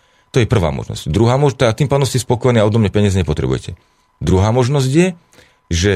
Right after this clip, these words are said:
vy ste s tým nesúhlasili, ale potom už, e, by som vás chcel odteraz zdraviť, že napriek tomu, že s niečím nesúhlasím, nemá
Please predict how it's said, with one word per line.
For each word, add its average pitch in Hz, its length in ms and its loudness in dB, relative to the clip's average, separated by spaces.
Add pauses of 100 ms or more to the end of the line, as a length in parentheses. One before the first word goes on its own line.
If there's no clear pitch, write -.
vy 110 160 0
ste 156 160 -2
s - 80 -4
tým 107 80 2
nesúhlasili, 82 800 0 (560)
ale 87 240 -2
potom 113 320 -2
už, - 400 -2
e, 90 160 0 (240)
by 90 240 -4
som 101 160 0
vás 90 160 -2
chcel 87 320 -2
odteraz 90 400 -2
zdraviť, 82 480 -2
že 87 140 -2
napriek 127 420 -2
tomu, 139 240 2
že 92 80 0
s 85 80 -2
niečím 82 400 -2
nesúhlasím, 82 1200 0 (400)
nemá 123 400 4